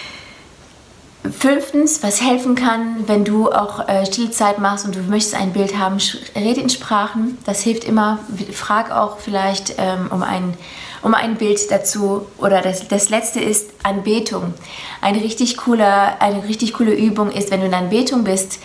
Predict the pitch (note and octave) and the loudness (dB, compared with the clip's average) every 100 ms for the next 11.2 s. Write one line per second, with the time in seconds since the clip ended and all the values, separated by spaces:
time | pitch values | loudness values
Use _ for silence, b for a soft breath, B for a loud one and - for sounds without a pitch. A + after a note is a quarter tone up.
0 | B B B - G3+ G#3+ G#3+ G#3 - A#3+ | B B B -2 0 0 2 0 2 0
1 | A#3+ A#3 G3+ G3+ F#3+ F#3 - A3 A3 A3 | 0 -2 -2 -2 -2 -2 0 2 2 2
2 | - - F#3+ F#3 - A3 G#3 G3 F#3+ F#3 | -2 -4 -2 -2 0 0 2 0 2 0
3 | F3+ B B B F3 F3 A3 F3 - - | -2 B B B 0 2 2 0 -4 -6
4 | F#3+ G3 F#3 A3 A3 G#3+ G3 G3 G3+ G3 | -2 -2 -2 0 0 2 2 4 2 0
5 | G3 F3 F#3 F3+ - G#3+ A3 A#3+ - G#3 | -4 -4 -4 -4 0 0 0 -2 -4 -2
6 | F#3+ - F#3+ F#3+ F#3 F3+ F#3+ G3+ G#3 G#3 | -2 0 -2 0 -2 -4 -2 2 2 2
7 | G#3 - F#3 G3+ F#3+ F#3+ F3 A3 G#3 F#3 | -2 -2 -4 0 -2 -2 -4 -4 -4 -2
8 | F#3 F#3 - G3 G3 F3 F#3+ F#3+ F3 G3 | -2 -4 -4 -6 -4 -4 0 0 0 -2
9 | G3+ G3 F3+ B B - G3+ G#3 - A3 | 0 0 0 B B -2 0 0 2 2
10 | A3 A#3 G3+ G3+ - - G3+ G3+ - F3+ | 2 -2 -2 -2 -4 0 0 0 -4 -6
11 | - | -6